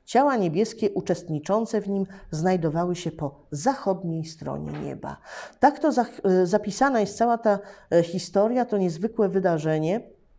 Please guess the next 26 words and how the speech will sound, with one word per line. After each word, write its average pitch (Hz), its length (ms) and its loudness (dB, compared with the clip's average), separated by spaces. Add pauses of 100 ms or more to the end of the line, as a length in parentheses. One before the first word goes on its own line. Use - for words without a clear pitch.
(920)
y, 196 80 8
które, 202 640 6
y, 190 420 4
jako 254 440 2
żywo 190 480 2
odzwierciedla 175 1300 0
opis 180 380 -4
z 165 240 -4
Apokalipsy 190 800 -2
według 185 300 -2
świętego 170 460 -2
Jana. 185 400 -2 (400)
Uznano 208 420 2
więc, 247 420 0
y, 185 260 6
że, 180 460 4 (460)
y, 175 240 2
wydarzyło 196 500 2
się 226 120 -4
to 202 140 0
w 185 40 -2
miejscu 202 360 -2
tak 254 320 -2
niezwykłym, 165 760 0
że, 180 460 0
no, 269 120 -4